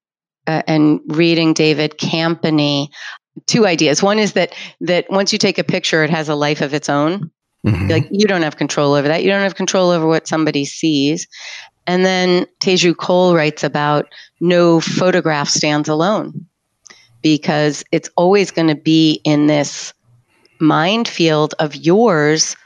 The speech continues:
Speaker 1: of memory, experience, other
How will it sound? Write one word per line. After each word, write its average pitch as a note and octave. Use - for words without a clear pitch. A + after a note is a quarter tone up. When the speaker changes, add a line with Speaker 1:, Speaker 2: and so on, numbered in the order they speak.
Speaker 1:
of C#3+
memory, F#3+
experience, F3+
other D#3+